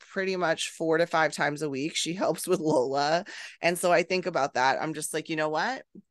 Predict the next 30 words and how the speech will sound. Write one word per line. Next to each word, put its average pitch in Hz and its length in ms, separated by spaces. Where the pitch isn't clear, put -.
And 190 80
we 220 80
didn't 269 200
always 196 300
live 175 140
close 139 300
together, 123 480
but 165 140
we 160 100
do 165 200
now. 131 440
And 156 100
it's 160 160
really 185 300
special. 143 640
And 147 260
again, 160 300
we're 147 100
part 151 240
of 151 80
each 160 140
other's 147 260
daily 135 320
life. 131 480
And 185 160
so 185 480
there's 190 220
a 202 60
chance 208 600
that 185 320